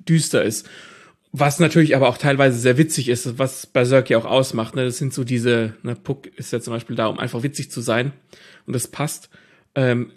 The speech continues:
wenn man, wenn man jetzt Guts als Hauptfigur irgendwie sich über ihn lustig machen würde, das würde nicht passen. Das Spin-off würde einem Berserk-Fan nie gefallen. Aber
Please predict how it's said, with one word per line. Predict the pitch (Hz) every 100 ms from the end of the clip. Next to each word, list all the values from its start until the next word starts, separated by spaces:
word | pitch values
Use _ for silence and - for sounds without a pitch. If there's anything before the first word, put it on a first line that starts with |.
| -
wenn | 127 135 139
man, | 131 123
wenn | 131
man | 135
jetzt | 127 123 -
Guts | 135 135
als | - 123 -
Hauptfigur | 127 - 127 143 123
irgendwie | 131 131 127
sich | 120 123
über | 143 135
ihn | 127
lustig | 151 - 139
machen | 120 117
würde, | 110 113
das | 113 135
würde | 131
nicht | 127 -
passen. | 131 127 113
Das | 113
Spin-off | - 127 123
würde | 127 131 131 - -
einem | 127 117
Berserk-Fan | 117 117 139 143 - - 131 139 - - -
nie | 139 131
gefallen. | 123 - 120 95 -
Aber | 127 156 202